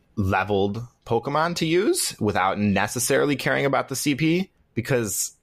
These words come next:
unlike in the main games, you're probably not gonna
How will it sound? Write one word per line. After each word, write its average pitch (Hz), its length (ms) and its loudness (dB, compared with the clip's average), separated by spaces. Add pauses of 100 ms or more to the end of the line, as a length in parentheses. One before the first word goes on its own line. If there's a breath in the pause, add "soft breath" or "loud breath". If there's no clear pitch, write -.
(200)
unlike 147 320 2
in 123 80 2
the 117 60 2
main 104 260 4
games, 85 640 2 (340 soft breath)
you're 101 140 0
probably 139 420 0
not 101 420 2
gonna 90 500 2